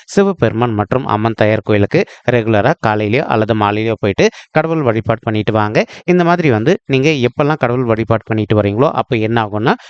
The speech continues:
உங்களுடைய பாடியில வந்து ஒரு நல்ல பாசிட்டிவ் வைப்ரேஷன் ஏற்படுங்க. இதன் காரணமா உங்களுக்கு இந்த நூத்தி நாற்பது நாட்கள் மட்டுமல்லாது, இனி வரவிருக்கும் அனைத்து நாட்களுமே நீங்க எதிர்பார்த்தனமா உங்களுக்கு தகுந்த மாதிரி சிறந்த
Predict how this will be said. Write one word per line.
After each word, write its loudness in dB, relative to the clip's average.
உங்களுடைய 2
பாடியில 0
வந்து 0
ஒரு 0
நல்ல 2
பாசிட்டிவ் 0
வைப்ரேஷன் 0
ஏற்படுங்க. 0
இதன் 0
காரணமா 0
உங்களுக்கு 2
இந்த 2
நூத்தி 0
நாற்பது 0
நாட்கள் 0
மட்டுமல்லாது, 2
இனி 4
வரவிருக்கும் 0
அனைத்து -4
நாட்களுமே 2
நீங்க 2
எதிர்பார்த்தனமா -2
உங்களுக்கு 0
தகுந்த 0
மாதிரி 2
சிறந்த -2